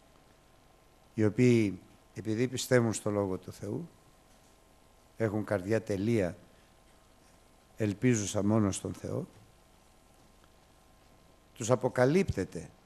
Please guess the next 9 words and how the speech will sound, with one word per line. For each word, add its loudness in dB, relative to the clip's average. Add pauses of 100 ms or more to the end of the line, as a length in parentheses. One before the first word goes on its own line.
(540)
το -4
Ευαγγέλιο 4
του -10
Χριστού -8 (720)
και -10
επειδή 0
πιστέψαν -4
στον -10
Χριστό, -6